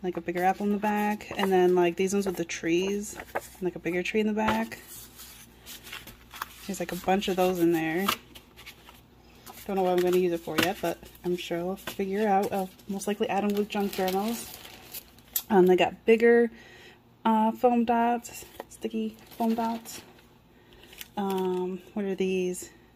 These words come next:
Apparently mini glue dots. That's never even been opened. I don't know if the sticky still works. Um,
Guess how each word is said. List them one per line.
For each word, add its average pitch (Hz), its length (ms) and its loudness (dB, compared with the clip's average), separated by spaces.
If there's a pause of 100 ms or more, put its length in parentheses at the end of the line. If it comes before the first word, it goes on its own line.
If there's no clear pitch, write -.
(260)
Apparently 202 800 2
mini 202 380 4
glue 220 280 6
dots. 226 540 2 (580)
That's - 160 -6
never 202 300 2
even 202 220 2
been 185 180 0
opened. 196 640 4
I - 680 -20
don't 190 100 0
know 185 80 4
if 180 80 -10
the 185 100 -4
sticky 202 280 -2
still 185 240 -2
works. 180 540 -2 (580)
Um, 185 380 4